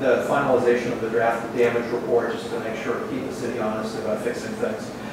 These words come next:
I did note that almost all of the, the, the lousy trash barrels seem to be disappearing. There are only four left in the park, so at least they're listening us, uh, to us on that.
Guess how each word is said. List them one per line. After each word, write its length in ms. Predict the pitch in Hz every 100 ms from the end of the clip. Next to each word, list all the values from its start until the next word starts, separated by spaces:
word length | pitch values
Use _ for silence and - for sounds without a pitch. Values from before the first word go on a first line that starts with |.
| -
I 140 | - 151
did 200 | 156 139
note 300 | 131 131 135
that 260 | 123 - -
almost 560 | 131 135 135 127 - - - - - -
all 400 | 131 135 139 135
of 160 | 123 -
the, 500 | 117 110 - - 120
the, 60 | 113
the 80 | 117
lousy 540 | 113 117 127 127 113
trash 340 | 117 117 - -
barrels 540 | 113 110 107 107 - - - -
seem 180 | 151 135
to 80 | 127
be 80 | 120
disappearing. 640 | 127 - - 143 131 117
There 140 | 120
are 100 | 123
only 100 | 123
four 280 | 123 139 131 120
left 300 | - - 117
in 100 | 107
the 60 | -
park, 260 | - - - -
so 80 | 117 110 110
at 180 | 120 123
least 180 | 131 -
they're 140 | 113
listening 340 | 120 - - -
us, 200 | - -
uh, 260 | - 120 -
to 120 | 135
us 120 | -
on 140 | 123 120
that. 320 | 123 -